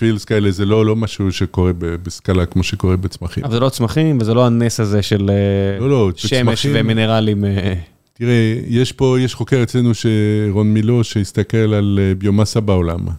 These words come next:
Speaker 1: כן? ביומאסה, כמה
Speaker 2: מה, מה
Speaker 1: מסה?
Speaker 2: יש?
Speaker 1: מה יש בעולם?
Speaker 2: מה יש?
Speaker 1: <laughs> אז, אה, ניחוש אחד, מה יש הכי הרבה? צמחים,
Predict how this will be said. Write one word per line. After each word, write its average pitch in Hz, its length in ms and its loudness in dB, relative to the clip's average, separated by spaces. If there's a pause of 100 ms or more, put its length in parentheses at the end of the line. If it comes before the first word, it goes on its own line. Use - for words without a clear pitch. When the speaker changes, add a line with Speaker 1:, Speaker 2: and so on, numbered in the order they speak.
Speaker 1:
כן? 107 200 0 (1120)
ביומאסה, 143 520 0
כמה 131 600 0 (120)
Speaker 2:
מה, 175 120 0 (100)
מה 160 120 0
Speaker 1:
מסה? 175 140 2
Speaker 2:
יש? 131 280 -2 (200)
Speaker 1:
מה 214 140 0
יש 185 220 2
בעולם? 143 420 2
Speaker 2:
מה 127 60 -2
יש? - 280 -6 (540)
Speaker 1:
<laughs> - 60 2 (680)
אז, 123 500 0
אה, 120 640 -2 (500)
ניחוש 120 560 -2
אחד, 131 440 0
מה 120 140 2
יש 113 180 0
הכי 110 240 0
הרבה? 107 400 -2
צמחים, 156 500 0